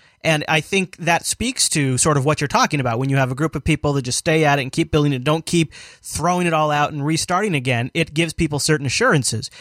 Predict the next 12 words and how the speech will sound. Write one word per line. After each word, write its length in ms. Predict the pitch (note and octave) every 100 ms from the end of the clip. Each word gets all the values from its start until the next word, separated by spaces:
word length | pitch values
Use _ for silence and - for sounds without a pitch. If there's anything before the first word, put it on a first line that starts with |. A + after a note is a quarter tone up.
| - -
But 160 | F3
because 340 | D#3+ - G#3+ G3+
that 160 | G3
hasn't 320 | F3 F#3 F3 D#3+
happened 380 | F3+ E3+ D#3+
really 240 | D3 D3+ D3+
at 100 | C3
the 80 | C3+
user 360 | D#3 D4 G#3+
space 360 | - C#3 A#2+ -
as 160 | B2
much, 340 | B2 A2 B2+